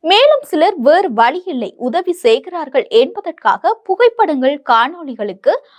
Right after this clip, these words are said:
முகம் காட்ட வேண்டி இருக்கு என்று காட்டுவார்கள். ஆனால் அதில் காட்டப்படும் சிறு குழந்தைகள் என்ன பாவம் செய்தார்கள்?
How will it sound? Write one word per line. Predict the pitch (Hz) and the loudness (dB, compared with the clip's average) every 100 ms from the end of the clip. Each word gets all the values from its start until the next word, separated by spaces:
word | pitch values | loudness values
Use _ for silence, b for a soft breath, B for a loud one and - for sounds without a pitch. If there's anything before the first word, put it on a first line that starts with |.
| b | b
முகம் | - 359 523 554 | -2 2 2 0
காட்ட | 403 311 247 | -2 -2 -4
வேண்டி | 214 220 226 | -4 -6 -8
இருக்கு | 190 262 381 - | -6 -4 -4 -6
என்று | 262 202 269 | -8 -6 -6
காட்டுவார்கள். | - 226 - 202 190 - - _ _ B B B | -2 -2 -2 -12 -12 -12 -14 _ _ B B B
ஆனால் | - 440 494 294 359 - | 0 2 2 -2 -4 0
அதில் | 277 320 392 - | 0 0 -4 0
காட்டப்படும் | 277 359 427 - 262 - | 0 0 -4 -6 -6 -6
சிறு | - 370 349 - | -4 -4 -4 -4
குழந்தைகள் | 311 339 480 370 277 285 | -2 0 -2 -2 -4 0
என்ன | 311 415 508 | 2 2 0
பாவம் | 466 233 262 370 | 0 2 2 -2
செய்தார்கள்? | 262 226 190 190 202 185 b | -8 -8 -6 -6 -4 -4 b